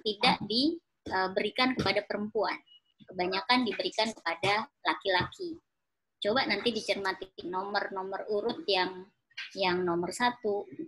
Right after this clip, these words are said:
atau nomor dua itu rata-rata laki-laki. Baru kemudian perempuan diberi nomor tiga misalnya. Itu rata-rata kebanyakan seperti itu. Meskipun di antara sekian banyak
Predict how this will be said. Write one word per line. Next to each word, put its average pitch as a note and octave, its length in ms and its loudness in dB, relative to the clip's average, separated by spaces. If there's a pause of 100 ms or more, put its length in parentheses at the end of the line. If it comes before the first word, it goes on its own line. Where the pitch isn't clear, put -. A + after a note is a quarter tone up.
atau F3+ 240 -4
nomor F#3 320 -2
dua A#3+ 240 6 (240)
itu F#3+ 160 -8
rata-rata G#3+ 720 2 (500)
laki-laki. F#3 800 0 (420)
Baru G#3 320 2
kemudian G3+ 480 2
perempuan F#3+ 480 0
diberi F#3+ 400 -4 (240)
nomor F3+ 240 -4 (280)
tiga E3+ 280 2 (240)
misalnya. D#3+ 480 -4
Itu D4 240 -2 (160)
rata-rata A3 480 2
kebanyakan F#3+ 480 2
seperti - 400 -4
itu. D#3 160 -8 (400)
Meskipun C4 880 2
di F3+ 120 -2
antara F3 520 4
sekian F3 640 0
banyak E3 360 6